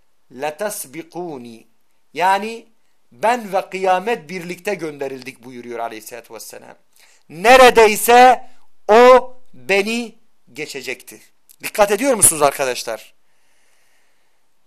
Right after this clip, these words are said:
"Ben ve kıyamet birlikte gönderildik. Neredeyse o beni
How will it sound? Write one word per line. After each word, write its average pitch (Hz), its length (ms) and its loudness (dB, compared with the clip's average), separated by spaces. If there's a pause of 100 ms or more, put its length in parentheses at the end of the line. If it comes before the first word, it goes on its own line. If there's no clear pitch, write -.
(180)
"Ben 247 520 0
ve 220 200 0
kıyamet 214 840 4 (260)
birlikte 233 600 -2
gönderildik. 180 840 -2 (840)
Neredeyse 208 1160 0
o 254 360 6
beni 226 520 -4